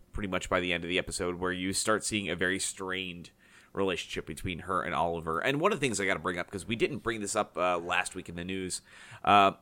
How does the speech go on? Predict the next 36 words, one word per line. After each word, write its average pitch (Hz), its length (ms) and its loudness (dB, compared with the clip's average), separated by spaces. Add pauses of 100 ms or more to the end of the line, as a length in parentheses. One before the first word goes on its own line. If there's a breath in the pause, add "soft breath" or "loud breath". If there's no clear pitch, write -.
(560)
you 110 60 0
know, 110 280 2
we've 135 360 -2
definitely 156 320 2
seen 101 520 0 (600 soft breath)
a 110 140 6
lack 107 440 4
of, 101 520 4
uh, 92 400 4
Willa 98 260 4
Holland 90 360 0
this 73 80 -4
season. - 400 -4
And 113 260 6
there 139 120 6
has 151 340 6
been 127 300 4
some 107 300 0
things 104 220 -2
that 95 100 -2
have 92 100 -8
come 98 180 -2
out 90 220 2
recently 92 480 -4
about 85 340 0
that, 120 160 4
and 95 120 -4
that 107 180 2
was 101 220 2
based 101 300 4
on 92 120 -2
her 90 140 -6
contract - 500 -6
this 71 120 -8
season. - 260 -10
Her, 113 180 -6